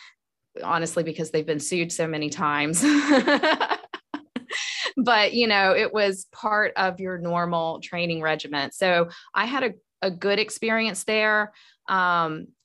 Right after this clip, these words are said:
but it was also about that time that other members of my family started coming up with this autism diagnosis. And, um, I started, you know, doing all the research, just trying to understand them and what was going on.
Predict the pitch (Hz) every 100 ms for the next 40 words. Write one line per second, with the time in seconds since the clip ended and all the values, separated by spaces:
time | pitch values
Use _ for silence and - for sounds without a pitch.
0 | - 208 185 226 262 349 370 247 226 190
1 | - - 208 202 196 180 - _ _ 185
2 | 214 202 196 196 190 175 175 170 160 175
3 | 170 180 226 262 285 - 196 185 180 190
4 | 185 175 165 170 170 170 160 156 - _
5 | _ _ - 170 170 175 170 165 156 151
6 | 147 143 143 - - - - - _ _
7 | _ _ _ - 185 175 175 170 165 165
8 | - - _ _ _ _ - 175 170 165
9 | 156 151 165 156 _ _ 180 180 185 190
10 | 185 196 185 180 175 170 - 185 165 156
11 | 156 156 175 175 175 - 170 165 156 240
12 | 285 269 233 220 - 185 175 - 185 175
13 | 170 175 170 160 - 185 185 175 175 170
14 | 208 208 208 190 165 - 180 175 175 165
15 | 170 170 175 170 170 165